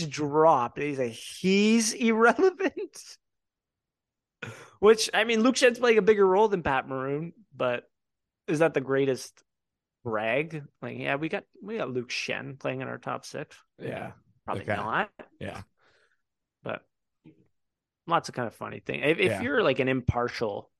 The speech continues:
Speaker 1: viewer of this series, this series just has to
Speaker 2: Oh,
Speaker 1: be
Speaker 2: you're,
Speaker 1: bananas
Speaker 2: yeah,
Speaker 1: fun.
Speaker 2: you're loving it. You're loving it. If you're not a fan, you're loving it. Like, just,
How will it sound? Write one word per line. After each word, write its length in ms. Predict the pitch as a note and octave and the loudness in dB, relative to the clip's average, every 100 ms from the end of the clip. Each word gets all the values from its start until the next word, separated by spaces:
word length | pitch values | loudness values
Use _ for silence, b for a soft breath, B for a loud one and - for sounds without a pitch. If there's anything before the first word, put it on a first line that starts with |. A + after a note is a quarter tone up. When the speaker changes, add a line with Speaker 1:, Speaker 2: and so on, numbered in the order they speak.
| _ _ _ _ - | _ _ _ _ -12
Speaker 1:
viewer 440 | A#2+ C#3 C#3 B2+ | 0 2 4 4
of 120 | A#2+ | 4
this 180 | A#2 A2 | 0 -6
series, 440 | - A#2 G2 G2+ B2+ | -6 -6 -6 -6 -8
this 160 | C3+ | -4
series 280 | - F#3 - | 2 0 0
just 140 | A2 | -6
has 180 | A#2+ A2 | -4 -2
to 80 | A2 | -2
Speaker 2:
Oh, 40 | |
Speaker 1:
be 60 | A2 | -2
Speaker 2:
you're, 140 | G#2+ | -2
Speaker 1:
bananas 520 | G#2+ G2 G2 G2 G2 - | -2 -4 -4 -4 -6 -2
Speaker 2:
yeah, 140 | A#2+ | 0
Speaker 1:
fun. 80 | G2 | 0
Speaker 2:
you're 140 | A2 G#2+ | 0 0
loving 360 | A2 B2 G2+ | 0 0 -4
it. 140 | F2+ - | -10 -10
You're 160 | G#2 | -8
loving 300 | G#2 A2 G#2 G2 | -2 -2 -2 -8
it. 40 | |
If 100 | G2 | -6
you're 160 | A#2+ B2 | -6 -4
not 220 | F#3+ C#3 | -4 -4
a 40 | |
fan, 340 | - A2+ C#3 C3 | -2 -2 -2 -4
you're 120 | A2 | -2
loving 200 | A#2 A2 | -2 -2
it. 60 | |
Like, 200 | G#2+ G#2 | -8 -8
just, 280 | - D#3 - | -6 -8 -8